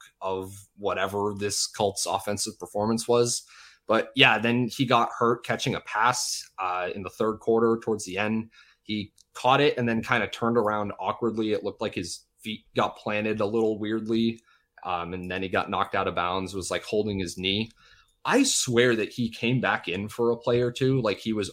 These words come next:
on the field, but what, like, didn't carry the ball, like, mi-, one or two snaps maybe, like, the series after, but then was shut down. Um, and it was pretty much Jordan Wilkins the rest of the way. But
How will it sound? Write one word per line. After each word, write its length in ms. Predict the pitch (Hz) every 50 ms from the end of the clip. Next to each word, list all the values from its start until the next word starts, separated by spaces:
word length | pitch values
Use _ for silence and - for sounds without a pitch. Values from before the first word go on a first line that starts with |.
| - _
on 340 | 104 101 107 107 110 113 113
the 80 | 113 107
field, 640 | - - - 98 104 107 107 110 113 117 120 -
but 200 | 101 95 82 104
what, 200 | 98 98 98 - - 98
like, 240 | 92 90 87 90
didn't 280 | - 98 98 101 101 -
carry 280 | - 98 92 98 104 101
the 80 | 101
ball, 240 | 104 107 110 113 101
like, 140 | 107 101 98
mi-, 180 | 110 113 110 113
one 320 | 117 101 101 101 104 110 117
or 60 | 110
two 240 | 110 - - 107 95
snaps 500 | - - 98 90 95 101 - - - 110
maybe, 460 | 107 104 110 110 113 113 117 117 - _ _ _ _ _ -
like, 160 | 98 95 -
the 80 | - 90
series 460 | - - - 101 104 104 101 101 87
after, 520 | 87 - 80 - - - 113 113 113 113 110
but 300 | 101 - 101 98 95 - - _ _ _ _ _ _ _ _ 98
then 320 | 101 110 113 113 110 110
was 120 | 107 101
shut 260 | - - 117 110 - -
down. 560 | 98 95 95 98 98 101 104 101 104 110 - -
Um, 300 | - 92 90 90 92 90 -
and 140 | - 92 92
it 120 | 92 - - _ -
was 220 | 110 104 92 -
pretty 260 | - - - 110 101
much 300 | 104 104 98 95 - -
Jordan 260 | - 98 98 95 92 90
Wilkins 560 | 95 95 - - 101 98 98 98 98 95 -
the 80 | 95
rest 220 | 98 95 - - -
of 60 | 87
the 60 | 87
way. 220 | 87 92 95 98 92
But 280 | 82 87 85 82 -